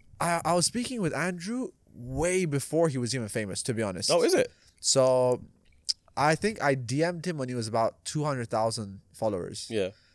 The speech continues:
Speaker 1: So I think I first came across a video. His, he, he made a video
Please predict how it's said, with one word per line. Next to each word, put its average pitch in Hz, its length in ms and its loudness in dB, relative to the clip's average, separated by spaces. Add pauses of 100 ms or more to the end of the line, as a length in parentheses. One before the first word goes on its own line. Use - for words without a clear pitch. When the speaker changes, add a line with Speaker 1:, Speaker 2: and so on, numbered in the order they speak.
(180)
Speaker 1:
So 127 280 2
I 135 120 4
think 220 240 -4
I 151 80 2
first 196 400 2
came 165 160 -2
across 147 300 -2
a 139 60 0
video. 165 460 -2 (460)
His, 113 160 -2 (280)
he, 160 200 2
he 160 100 2
made 196 200 2
a 175 40 4
video 190 640 0